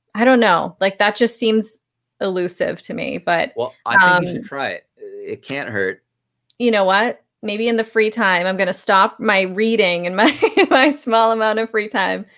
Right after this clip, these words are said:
Speaker 2: And
Speaker 1: I'll
Speaker 2: as you
Speaker 1: pick up the
Speaker 2: know,
Speaker 1: flute.
Speaker 2: as you know, by visiting nam so many times, there is a whole industry of cheap instruments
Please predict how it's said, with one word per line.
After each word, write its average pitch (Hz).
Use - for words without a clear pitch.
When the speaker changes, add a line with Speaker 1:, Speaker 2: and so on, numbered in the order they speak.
Speaker 2:
And 127
Speaker 1:
I'll 123
Speaker 2:
as -
you 123
Speaker 1:
pick 123
up 127
the 131
Speaker 2:
know, 135
Speaker 1:
flute. 214
Speaker 2:
as 113
you 120
know, 120
by 107
visiting 107
nam 101
so 113
many 82
times, 87
there 104
is 92
a 95
whole 120
industry 101
of 90
cheap 123
instruments 107